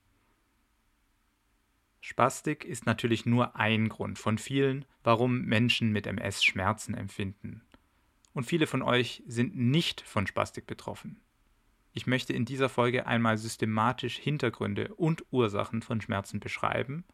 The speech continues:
und insbesondere auf die Typen von Schmerz eingehen,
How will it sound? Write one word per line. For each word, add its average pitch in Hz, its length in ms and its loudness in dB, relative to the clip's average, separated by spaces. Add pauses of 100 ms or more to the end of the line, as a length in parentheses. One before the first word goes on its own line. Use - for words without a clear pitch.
(140)
und 139 160 -4
insbesondere 127 720 0
auf 120 320 0
die 113 180 -4
Typen 139 320 0
von 104 180 0
Schmerz 101 380 0
eingehen, 110 600 -2